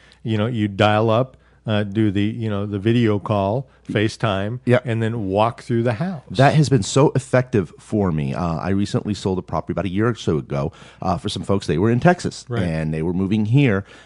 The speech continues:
Speaker 2: and I did that with several of the properties because they didn't have the luxury to come here first, and they, they, when they came here, they needed to move.
Speaker 1: Right.
Speaker 2: Uh, so I went through and, and did that, and let me tell you, it was so effective that I use it almost for anybody who's out of the area.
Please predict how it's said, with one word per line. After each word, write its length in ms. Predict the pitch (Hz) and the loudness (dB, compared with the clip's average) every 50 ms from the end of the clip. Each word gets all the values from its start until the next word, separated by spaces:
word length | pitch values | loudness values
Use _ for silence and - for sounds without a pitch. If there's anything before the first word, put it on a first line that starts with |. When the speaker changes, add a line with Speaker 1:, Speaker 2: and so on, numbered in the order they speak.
| _ - - | _ -8 -2
Speaker 2:
and 440 | 113 107 107 104 104 104 107 101 - - | 0 0 2 2 2 2 0 -2 -2 0
I 140 | 113 117 120 | 0 0 0
did 260 | 101 - 139 160 135 | 4 4 2 4 4
that 160 | 139 123 - - | 2 0 2 0
with 100 | 107 - | -2 -2
several 460 | - - 113 104 95 117 120 131 131 127 | -2 0 0 0 2 2 2 4 4 4
of 60 | 107 | 4
the 80 | 113 | 2
properties 500 | - - 117 110 147 - 135 85 71 - | 0 2 0 0 2 2 0 0 0 -4
because 240 | - 90 - 104 87 | -6 -6 -4 -4 -2
they 100 | 87 92 | 0 0
didn't 200 | 82 95 - 95 | -2 -2 -4 -2
have 140 | 95 92 98 | -4 -4 -4
the 60 | 104 | -4
luxury 340 | 95 76 73 78 - 98 87 | -4 -4 -6 -6 -4 -6 -6
to 60 | 78 | -6
come 220 | - - 107 101 92 | -4 -4 -4 -4 -4
here 140 | 98 92 | -6 -8
first, 280 | - - 92 90 - - | -6 -4 -6 -6 -6 -6
and 100 | 80 80 | -8 -6
they, 120 | 78 85 | -6 -4
they, 160 | 80 92 92 104 | -4 -2 -2 0
when 120 | 110 110 | 2 2
they 100 | 123 135 | 2 2
came 180 | - 156 151 151 | 2 2 2 4
here, 100 | 147 131 | 4 4
they 100 | 120 120 | 4 4
needed 140 | 120 117 | 2 2
to 60 | 107 107 | 2 4
move. 240 | 117 113 78 - _ _ - - | 4 4 2 0 _ _ -14 -6
Speaker 1:
Right. 260 | 110 107 104 92 85 - | 0 0 0 0 0 -2
Speaker 2:
Uh, 380 | - 113 110 104 104 101 98 - | 2 2 4 4 4 2 0 0
so 340 | - - 127 120 117 - - - | 0 0 2 2 2 0 -2 0
I 140 | 117 117 113 | 2 2 2
went 300 | 104 104 117 131 131 - | 4 4 4 4 2 0
through 340 | - - 135 123 135 151 143 | 2 4 6 8 8 8 6
and, 220 | 113 101 101 98 - | 6 4 2 2 0
and 560 | 107 101 101 98 98 98 87 - - 104 80 | 0 0 0 0 0 -2 -2 -4 -8 -4 4
did 240 | 127 147 170 131 98 | 6 6 6 6 4
that, 220 | 85 78 90 - - | 0 0 0 0 0
and 120 | 110 107 | -2 -2
let 80 | 107 87 | 0 -2
me 80 | 117 | -2
tell 140 | - 135 117 | 0 2 2
you, 60 | 98 | 2
it 20 | 80 | 2
was 80 | 98 | 0
so 320 | - - - 127 123 135 - - | -4 0 2 4 4 4 4 2
effective 440 | - - - 131 127 - - - - | -4 0 0 0 0 2 -2 -2 0
that 80 | - | 0
I 40 | 95 | 0
use 180 | 95 104 101 101 | 0 0 -2 -4
it 80 | - - _ - | -6 -10 _ -2
almost 280 | - 117 113 110 - - | 0 0 0 0 -2 -2
for 140 | 101 - - - | -6 -6 0 2
anybody 320 | 143 170 160 139 123 113 | 2 4 4 4 2 2
who's 180 | 104 107 90 90 | 0 0 0 0
out 140 | 85 85 85 | 0 0 0
of 60 | 82 | 0
the 120 | 82 - | -2 -2
area. 360 | 90 92 87 82 73 69 78 | 0 0 0 0 0 -2 -4